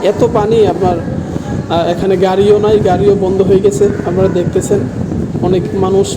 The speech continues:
পানি জরুরি যা-, যাদের আমাদের মতো, তারা পানির উপর দিয়ে আপনার কাপড় ভিজিয়ে আসতেছে যার যার কাজের।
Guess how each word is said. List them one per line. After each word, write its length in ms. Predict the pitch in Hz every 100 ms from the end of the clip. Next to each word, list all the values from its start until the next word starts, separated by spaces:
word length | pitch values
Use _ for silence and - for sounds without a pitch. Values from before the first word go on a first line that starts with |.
| -
পানি 440 | 180 190 196 190 185 - -
জরুরি 360 | 196 214 226
যা-, 180 | 190 202 170 -
যাদের 380 | 185 175 196 202
আমাদের 300 | 175 180 190
মতো, 300 | 190 - 196 - - - - - - - - - -
তারা 220 | 175 180 196
পানির 300 | 381 190 196 190 202 - - - - - - - - - - -
উপর 220 | - 214 175
দিয়ে 200 | 214 214
আপনার 320 | 196 196 190 185 147
কাপড় 240 | 185 185 202 170
ভিজিয়ে 500 | 196 180 208 220 220 175
আসতেছে 520 | 175 - 185 202 208 - -
যার 240 | 190 185 180
যার 160 | 185 185
কাজের। 280 | 180 202